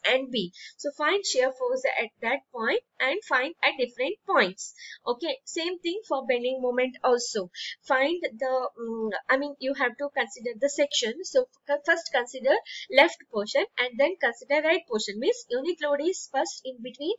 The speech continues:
A and X, next it is in between X and B. Once a bending moment at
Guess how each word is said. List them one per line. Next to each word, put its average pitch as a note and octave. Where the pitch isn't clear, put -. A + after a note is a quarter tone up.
A D4+
and A#3+
X, B3+
next -
it C#4
is C#4+
in C4
between C4+
X C#4
and C4+
B. A#3
Once F#4+
a B3
bending D4
moment C4+
at C4